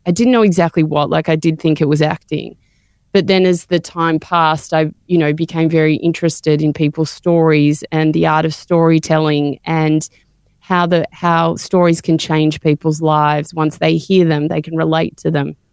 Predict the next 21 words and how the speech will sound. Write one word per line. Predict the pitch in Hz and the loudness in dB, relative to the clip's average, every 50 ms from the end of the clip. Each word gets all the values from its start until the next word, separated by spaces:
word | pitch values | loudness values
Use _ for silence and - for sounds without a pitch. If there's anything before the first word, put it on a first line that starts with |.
| _ _ _ _ _ _ _ | _ _ _ _ _ _ _
And | - 180 170 165 165 165 160 - - - _ _ _ _ _ _ - | -2 0 2 4 4 2 0 -2 -6 -18 _ _ _ _ _ _ 0
really, | 185 208 240 262 254 220 180 165 160 - | 2 4 4 6 6 6 4 4 2 2
it | 175 185 - | 2 2 4
was | 185 185 170 156 | 4 4 4 4
that | 175 170 170 165 | 2 0 0 0
movie | 170 165 170 170 175 175 165 165 156 | 0 2 2 2 2 2 2 0 -2
that | 151 160 160 - - | 0 -2 -4 -6 -6
sparked | - - - - 160 160 160 160 - _ _ - - | -8 -8 -4 -2 0 0 0 -2 -6 _ _ -12 -8
everything | 170 165 175 175 170 165 - 160 156 147 | -8 -6 -4 -2 -2 -2 -2 -4 -4 -4
for | - - 165 160 165 | -4 -4 -2 0 0
me. | 165 156 156 156 | 2 2 2 2
And | 156 156 | 2 2
I, | 156 156 156 156 - _ _ _ _ _ - | 2 2 0 -2 -4 _ _ _ _ _ -2
I | 170 170 | 0 2
don't | 190 190 190 - - | 2 2 2 0 -2
think | - 190 180 170 | 0 0 2 2
I | 175 170 | 2 2
would | 165 170 170 | 2 2 2
be | 170 170 170 | 2 2 2
here | 160 175 170 | 2 2 0
talking | 160 - 175 160 160 - - 165 160 156 147 - - | 0 2 0 0 0 2 0 0 2 0 0 -4 -6